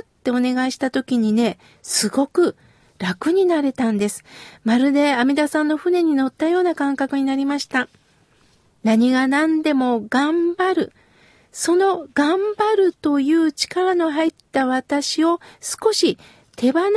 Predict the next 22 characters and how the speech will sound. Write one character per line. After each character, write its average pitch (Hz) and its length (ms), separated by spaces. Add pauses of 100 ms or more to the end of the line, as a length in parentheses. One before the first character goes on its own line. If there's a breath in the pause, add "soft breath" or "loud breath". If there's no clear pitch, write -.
(120)
し - 180
て 277 240
い 226 100
く - 220
と 262 220
い 226 80
う 220 100
こ - 180
と 233 160
は、 240 220 (480 loud breath)
あ、 254 260 (320 soft breath)
大 220 280
切 277 400
な 311 200
ん 302 120
だ 294 120
な。 311 280 (520 soft breath)
そ - 220
の 330 140
時 320 360
私 285 440
は 311 180